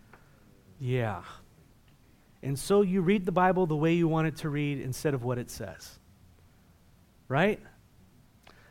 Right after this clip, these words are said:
After we do the foundations class that Pastor Arthur is gonna be teaching in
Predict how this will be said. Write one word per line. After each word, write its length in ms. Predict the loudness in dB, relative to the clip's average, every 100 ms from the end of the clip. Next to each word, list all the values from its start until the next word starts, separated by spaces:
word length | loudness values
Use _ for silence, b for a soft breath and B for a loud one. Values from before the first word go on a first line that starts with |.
| b
After 320 | 0 2 0
we 160 | 0 0
do 160 | 0 0
the 100 | 0
foundations 800 | -2 -2 0 0 0 -2 -6 -6
class 380 | -2 -2 -2
that 240 | -4 -6 -2
Pastor 320 | -2 -2 -4
Arthur 200 | -4 -4
is 100 | -8
gonna 180 | -6 -6
be 100 | -6
teaching 540 | -6 -8 -8 -8 -8
in 340 | -6 -6 -8